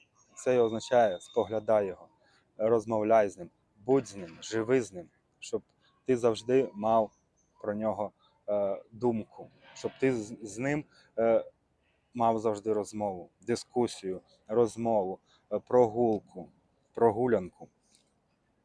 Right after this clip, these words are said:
Це і є любити Бога понад усе. І живи за його заповідями. А коли ти з Богом близько, маєш з ним відносини близькі, тісні,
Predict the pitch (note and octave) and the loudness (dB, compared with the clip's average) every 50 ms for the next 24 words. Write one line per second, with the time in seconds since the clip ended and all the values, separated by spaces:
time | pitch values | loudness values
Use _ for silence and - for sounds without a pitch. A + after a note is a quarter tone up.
0 | _ _ _ _ _ _ _ _ _ _ _ _ _ _ - - - C3 C#3+ D3 | _ _ _ _ _ _ _ _ _ _ _ _ _ _ -10 -2 2 2 4 4
1 | - - - A2+ A2 G#2+ A2+ A#2+ G#2+ F#2+ D#2+ - _ _ _ _ _ _ _ _ | 2 0 -2 -4 -2 0 0 2 0 0 -2 -6 _ _ _ _ _ _ _ _
2 | - G2 G2+ G2+ G#2+ G#2 - - F#2 F#2+ F#2+ F2 F2+ F2 - F#2+ F#2+ F#2 F2 F2 | -8 -8 -8 -6 -6 -8 -10 -10 -10 -8 -8 -8 -8 -10 -10 -12 -12 -12 -12 -16
3 | E2 - - - E2 D#2 _ _ _ _ _ _ _ _ _ _ _ _ _ _ | -16 -16 -16 -18 -20 -20 _ _ _ _ _ _ _ _ _ _ _ _ _ _
4 | _ _ _ _ _ _ _ _ _ _ _ _ _ _ _ _ _ _ _ _ | _ _ _ _ _ _ _ _ _ _ _ _ _ _ _ _ _ _ _ _
5 | _ _ _ _ _ _ _ _ _ _ _ _ _ _ _ _ - - B2+ B2+ | _ _ _ _ _ _ _ _ _ _ _ _ _ _ _ _ -6 -2 0 0
6 | G#2+ F#2+ G2 G2+ G2+ G2 A#2 C3+ C#3+ C3+ B2 _ - F#2 G2 G2+ G#2 F2+ F#2+ G2+ | 0 -2 -4 -8 -6 -4 -2 -2 -2 -2 -4 _ -8 -4 -2 -2 -2 -2 -4 -4
7 | G2 - G#2+ G2+ F2+ - - E2+ F2 F2 - - F2 F2 - - _ _ _ A2+ | -4 -2 -2 -4 -4 -4 -10 -20 -20 -20 -20 -20 -20 -20 -20 -20 _ _ _ -14
8 | A2 - - B2+ B2+ A#2+ - - G#2+ F#2+ - - B2+ A2+ - G#2 G#2 F#2+ - A2 | -12 -8 -4 -2 -2 -2 -2 -4 -8 -8 0 4 4 4 4 2 -6 -6 -4 -2
9 | A#2 A#2+ - - - - A2 G2+ F2+ _ _ _ _ - A2 A#2 A2+ G2+ F#2+ G#2+ | -2 -2 -2 -4 -8 -8 -8 -8 -10 _ _ _ _ -4 0 0 0 0 -2 -4
10 | G#2+ G#2 F#2 A2 G#2 G#2+ A2+ B2+ C3 A#2+ - - A2 A2 G2+ G2+ A2+ A#2 A2 - | -8 -6 -4 -6 -4 0 2 2 2 2 0 -4 -8 -8 -4 -2 0 0 0 -2
11 | - - B2+ A#2+ A2+ - _ - B2 G#2+ - - A2+ A2 A2 | -4 -6 -4 -4 -4 -4 _ -6 -6 -6 -6 -6 -8 -8 -8